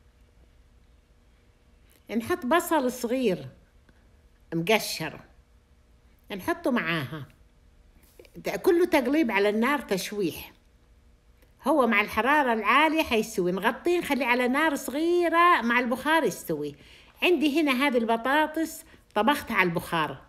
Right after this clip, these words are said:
شايفين لونها بنفسجي. ومثل ما قلت لكم لو ما في البطاطس العادية تتقشر وتنطبخ على البخار. نص استوى ونحطها معاهم.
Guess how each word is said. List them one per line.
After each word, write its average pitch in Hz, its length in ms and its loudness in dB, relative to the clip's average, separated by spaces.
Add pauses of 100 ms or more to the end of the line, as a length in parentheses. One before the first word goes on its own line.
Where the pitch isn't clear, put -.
(380)
شايفين 196 320 0
لونها 320 260 4
بنفسجي. 233 760 -4 (340)
ومثل 359 380 2
ما 311 80 2
قلت 262 300 -4
لكم 226 220 -2
لو 247 180 2
ما 349 260 4
في 381 440 0
البطاطس 349 640 0
العادية 330 460 2
تتقشر 339 640 -2
وتنطبخ 302 540 -4
على 214 140 2
البخار. 165 460 -4 (760)
نص 381 260 -2
استوى 320 440 2 (120)
ونحطها 330 360 -2
معاهم. 160 600 0